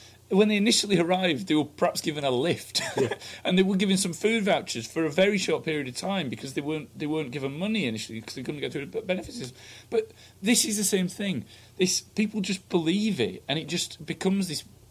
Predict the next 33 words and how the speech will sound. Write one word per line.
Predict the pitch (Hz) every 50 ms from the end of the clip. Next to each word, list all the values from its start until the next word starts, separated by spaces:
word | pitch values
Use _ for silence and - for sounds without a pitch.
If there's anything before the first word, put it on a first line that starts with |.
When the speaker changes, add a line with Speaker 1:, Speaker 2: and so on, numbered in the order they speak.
| - -
Speaker 1:
very | 156 147 135 247 226 226 220 202
damaging | 156 143 175 170 185 196 185 - - 120
potential | 98 - - 127 120 117 - - 117 120
urban | 131 123 147 151
myth. | 165 190 254 - - - - - - - - -
Speaker 2:
Yes, | - 180 147 - - - -
exactly. | 120 117 - 170 165 - - - - - - - - -
And | 120 120 127
this | 139 135 - -
is | 123 -
how | 127 127 123
these, | 120 123 123 120 113 - -
this | 151 147 139
is | 147 139 123
how | 135 131 127
thing, | - - 123 123 123 117 127
these | 117 117 - -
things | - 117 113 110 -
start. | - 110 101 - -
So | - 143
there's | 143 143
more | 175 220 240 220
of | 156 117
that | 110 113 151 160
in | 156 139
the | 139 135
newspaper. | 151 151 147 - - - 95 90 - - -
Speaker 1:
You | - - 113 202 202 147 107 120 165 185 - - - - - - - - - - - - -
are | 135 143
an | 147 151 151 -
urban | 156 160 165 165 147 139 156 151 147
myth | 151 156 123 - - -
buster. | - 143 147 - - - - 92